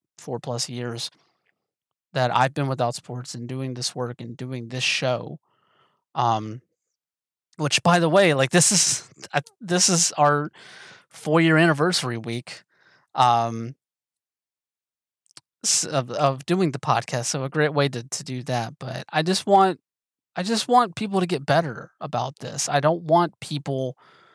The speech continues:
that don't conform to the gender binary, um, to feel like they are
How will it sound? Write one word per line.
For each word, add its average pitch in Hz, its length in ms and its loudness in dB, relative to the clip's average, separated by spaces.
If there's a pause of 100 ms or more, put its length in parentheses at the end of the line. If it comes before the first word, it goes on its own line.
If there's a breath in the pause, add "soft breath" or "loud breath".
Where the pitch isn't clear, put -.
(600 soft breath)
that 131 380 0
don't 156 280 2
conform 135 720 0
to 123 640 -6 (160)
the 151 80 -4
gender 135 320 -2
binary, 113 800 -4 (1400)
um, 117 540 0 (800)
to - 140 -6
feel 156 360 2
like 139 400 2
they 147 540 -2 (160)
are 143 200 0